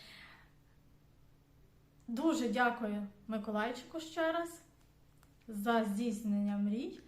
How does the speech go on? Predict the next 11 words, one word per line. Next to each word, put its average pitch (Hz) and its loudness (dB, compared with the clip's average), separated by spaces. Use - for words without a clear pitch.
А 233 2
вам 247 2
всім 320 -4
також 277 -2
побажаю: 214 -2
мрійте, 294 0
ваші 247 0
мрії 220 -2
обов'язково 214 -2
збудяться. 202 -4
Е, 220 4